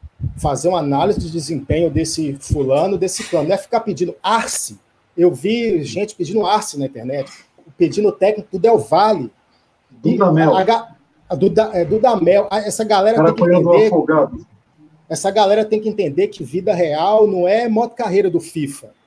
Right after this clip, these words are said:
Speaker 1: Você não pode analisar um técnico de acordo com estatísticas aleatórias, X vitória, X derrota. Você tem que mandar alguém pra acompanhar, é como se fosse um olheiro de técnico.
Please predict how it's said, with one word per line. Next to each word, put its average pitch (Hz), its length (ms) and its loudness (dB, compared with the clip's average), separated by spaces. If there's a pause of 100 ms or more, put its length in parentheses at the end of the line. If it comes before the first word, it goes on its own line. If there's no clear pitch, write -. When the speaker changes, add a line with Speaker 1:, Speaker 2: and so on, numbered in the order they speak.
(560)
Speaker 1:
Você - 120 -12
não 165 120 -4
pode 240 280 0
analisar 202 400 2
um 165 80 -2
técnico 151 460 -4
de 147 100 -4
acordo 156 380 -4
com 160 80 -4
estatísticas - 760 -4
aleatórias, 151 640 -2 (320)
X 180 320 -4
vitória, 165 460 0
X 165 240 -4
derrota. 143 460 0 (180)
Você - 160 -2
tem 220 160 0
que 214 80 0
mandar 196 400 0
alguém 208 420 2
pra 226 140 -2
acompanhar, 233 520 0
é 202 40 -2
como 220 180 -4
se 220 120 -6
fosse 220 280 -6
um 240 60 -2
olheiro 214 280 2
de 240 100 -8
técnico. - 420 -4